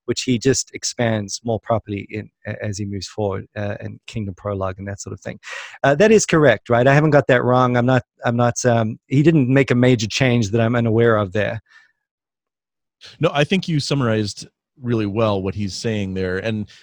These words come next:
Speaker 2: as a result of the way he formulated that, he ended up, um, coming up with a, a critique that he wrote up of A A Hodge, because Hodge
Speaker 1: Yes.
Speaker 2: mashed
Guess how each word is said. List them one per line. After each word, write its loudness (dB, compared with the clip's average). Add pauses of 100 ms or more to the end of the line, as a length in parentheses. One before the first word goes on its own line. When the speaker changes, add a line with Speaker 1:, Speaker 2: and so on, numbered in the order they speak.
(100)
Speaker 2:
as -2
a -4
result -2
of -4 (120)
the -4
way -2
he -4
formulated -2
that, 0 (360)
he -4
ended -2
up, -2 (160)
um, -8 (800)
coming -2
up -2
with -2
a, -2 (140)
a -8
critique -8
that -4
he -6
wrote -2
up -4 (140)
of -2
A -2
A 0
Hodge, -4
because -6
Hodge -2
Speaker 1:
Yes. 0
Speaker 2:
mashed -2